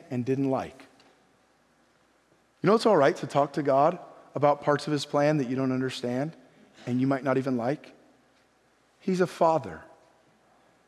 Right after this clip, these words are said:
Now, we, we need to do it with the right heart. Jesus, he said, "My God, my God, why hast thou forsaken me?" You know, it's not always wrong to, to ask why. What can be wrong is when we, as a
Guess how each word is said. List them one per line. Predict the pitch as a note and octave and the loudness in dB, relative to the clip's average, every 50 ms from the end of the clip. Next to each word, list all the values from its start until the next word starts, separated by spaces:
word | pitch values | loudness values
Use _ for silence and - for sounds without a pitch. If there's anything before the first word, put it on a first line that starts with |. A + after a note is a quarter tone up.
| _ _ _ _ _ _ | _ _ _ _ _ _
Now, | E3+ F3+ E3+ E3 - - - - - - - | 0 2 2 2 0 -2 -8 -14 -16 -4 0
we, | E3 F#3 F#3 | 2 2 4
we | - F#3 F#3 | 4 4 4
need | F3+ F3 D#3+ | 6 4 4
to | D3+ D3 | 4 4
do | D3+ D#3+ | 4 4
it | - | 2
with | - C#3 - | 2 2 2
the | C#3+ | 2
right | C#3 C3 A#2+ | 2 2 2
heart. | G#2 A2+ E3 G3+ F#3+ E3+ G3+ - - - - - - - - - - _ _ _ _ - - - _ - - | 2 2 2 2 4 2 0 -2 -8 -16 -16 -18 -20 -20 -20 -20 -20 _ _ _ _ -20 -20 -20 _ -8 -2
Jesus, | C#3 G#3 C4+ C#4+ G3 D#3 C#3 A#2 - - - - | 2 4 4 6 4 4 2 0 -2 -6 -8 -6
he | - F3+ | -4 -2
said, | - - E3+ D3+ | 2 2 2 4
"My | E3 E3+ E3+ | 4 4 4
God, | D#3 E3+ E3+ E3+ E3 | 4 4 4 4 4
my | E3 D#3+ D#3+ | 4 4 4
God, | D#3 E3 D#3+ D#3+ D#3+ E3 D#3+ | 6 6 4 4 4 2 0
why | D#3 D#3 F3 G#3 F3+ C#3 B2 G#2 F#2 - - - - - _ _ _ _ - | 2 2 4 4 4 2 0 -2 -6 -14 -20 -20 -20 -20 _ _ _ _ -14
hast | - D#3 - - | -12 -12 -4 0
thou | D#3 C#3+ C3 | 2 2 2
forsaken | - D3+ C#3 - E3 D3+ C#3+ - C3+ A#2+ | 0 -4 -4 -2 -2 -2 -2 -2 -6 -8
me?" | A2+ G#2+ G2 - - _ _ _ _ _ _ _ _ | -8 -8 -10 -16 -20 _ _ _ _ _ _ _ _
You | - G#3 | -2 0
know, | C4+ C#4 | 2 2
it's | G3+ - | 2 2
not | - F3+ E3+ | 4 4 6
always | D#3+ D3+ D3 C#3+ A#2+ | 6 6 4 4 2
wrong | A2+ A#2 B2+ B2 B2+ C3+ C#3+ E3 F#3 F3 - - | 0 -2 0 2 2 2 2 2 0 -2 -6 -2
to, | - D3+ C#3+ - - - | -2 -2 -2 -4 -6 -4
to | - D3 - | -2 -2 0
ask | C3 C3+ C3 - - - | 0 0 -2 -2 -4 -2
why. | B2 B2 A#2+ B2+ C3+ D3 F3+ G3 - - - - - - - - _ _ - | 0 0 2 4 4 4 2 2 -2 -8 -20 -20 -20 -20 -20 -20 _ _ 0
What | D3+ D3 - | 0 0 0
can | - - G#3 B3+ A3+ | 0 0 2 4 4
be | D#3+ D#3 | 4 4
wrong | C#3+ C#3 C#3 C3+ C3+ C#3+ D3 | 6 6 6 6 4 4 2
is | C#3 B2 C3 | 2 0 0
when | C#3+ C3+ C3+ C3+ | 0 0 2 4
we, | C3+ D3 D3+ D3+ C#3+ | 4 6 6 6 6
as | C3+ B2+ A#2+ | 4 2 0
a | C3 A#2+ A#2+ | -2 -4 -4